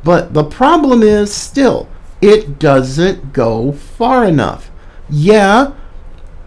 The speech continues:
National Guard, Texas State Troopers can arrest them and forcibly take them to Del Rio, Eagle Pass, somewhere, but not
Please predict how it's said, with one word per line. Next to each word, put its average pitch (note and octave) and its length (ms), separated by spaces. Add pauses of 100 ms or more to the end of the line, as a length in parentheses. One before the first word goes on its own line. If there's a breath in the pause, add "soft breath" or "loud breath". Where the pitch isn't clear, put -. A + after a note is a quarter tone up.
(200)
National E3 520
Guard, D#3 560 (220)
Texas D3+ 340
State D3 300
Troopers C#3+ 560 (300 soft breath)
can D#3 120
arrest D#3+ 460
them G3 240 (220 loud breath)
and F#3 200
forcibly G#3+ 600
take G3 240
them F#3 240
to E3+ 360 (240)
Del D3+ 240
Rio, F3+ 440
Eagle D#3+ 240
Pass, F3+ 360
somewhere, C3+ 720 (880 soft breath)
but E3 560
not G3 580